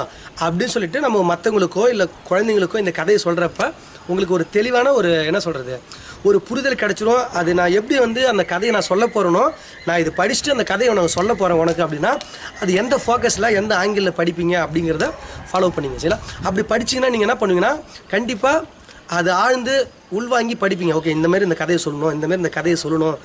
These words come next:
நம்ம குழந்தைங்களுக்கோ இல்ல மத்தவங்களுக்கோ சொல்லி தரணும்." அப்படி மாதிரி அக்பர் படிக்கிறீங்களா, அக்பர்னா அஞ்சு கொள்கை அப்படி மாதிரி ஈஸியா shortcut நான் சொல்லியிருப்பேன் சரிங்களா? பாபர்னா அவரோட வெற்றி,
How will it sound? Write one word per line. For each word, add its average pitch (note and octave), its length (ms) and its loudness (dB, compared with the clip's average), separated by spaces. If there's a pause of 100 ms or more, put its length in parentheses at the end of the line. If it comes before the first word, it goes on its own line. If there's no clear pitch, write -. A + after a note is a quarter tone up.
(160)
நம்ம D3+ 220 -6
குழந்தைங்களுக்கோ F3+ 380 2
இல்ல G#3 140 2
மத்தவங்களுக்கோ E3+ 340 0
சொல்லி E3+ 240 -2
தரணும்." D#3 280 0
அப்படி D#3 160 0
மாதிரி E3+ 200 0 (300)
அக்பர் G3+ 320 0
படிக்கிறீங்களா, G#3 340 0
அக்பர்னா F#3+ 280 0
அஞ்சு F3+ 260 0
கொள்கை E3+ 420 0 (460)
அப்படி G3+ 200 -2
மாதிரி A3 200 2
ஈஸியா G#3+ 260 0
shortcut F#3 280 -2
நான் E3 180 0
சொல்லியிருப்பேன் E3+ 400 0 (100)
சரிங்களா? D#3+ 280 -4 (420)
பாபர்னா B3 460 2 (140)
அவரோட F3+ 240 0
வெற்றி, F3+ 300 -4